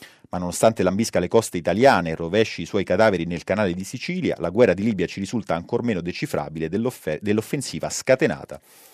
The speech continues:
dal sedicente califfo Abu Bakr al-Baghdadi. Così è, eh, scrive Gad Lerner in questo estratto di un pezzo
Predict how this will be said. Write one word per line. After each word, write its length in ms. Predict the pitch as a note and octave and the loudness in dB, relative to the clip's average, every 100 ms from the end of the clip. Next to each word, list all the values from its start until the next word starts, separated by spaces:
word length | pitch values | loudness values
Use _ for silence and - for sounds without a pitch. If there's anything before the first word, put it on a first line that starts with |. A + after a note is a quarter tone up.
| - - _ | -20 -20 _
dal 180 | F2+ F2+ | -2 0
sedicente 580 | - A2 - E2+ D#2 G2+ | -2 -2 0 -2 -2 2
califfo 460 | C3 F#2 D2 - | 2 2 -2 -4
Abu 160 | E2+ G#2+ | -2 -2
Bakr 320 | F2 C#2+ - | -6 -6 -10
al-Baghdadi. 840 | - E2 E2 D#2 C#2+ D#2 D2 D2 D2+ _ _ _ _ _ _ - - | -8 -6 -6 -8 -8 -6 -6 -8 -14 _ _ _ _ _ _ -14 -10
Così 340 | - - G2 - | -8 -4 -4 -4
è, 240 | D#2+ E2+ D#2+ - | -6 -4 -6 -10
eh, 280 | E2+ D#2 D2+ - | -10 -10 -12 -16
scrive 880 | - - F#2+ E2 D#2 D#2 D2+ D2+ D2 - | -18 -8 -6 -4 -4 -6 -8 -10 -14 -10
Gad 280 | F#2+ F#2+ | -4 -2
Lerner 420 | F2+ E2+ E2 E2+ D#2+ | 0 0 0 -4 -8
in 100 | D#2 | -10
questo 300 | E2 - E2+ | -10 -10 -10
estratto 400 | - F2+ E2 D#2 | -6 -4 -4 -6
di 60 | |
un 100 | D2+ | -12
pezzo 380 | D2 E2 - D#2 | -8 -8 -8 -14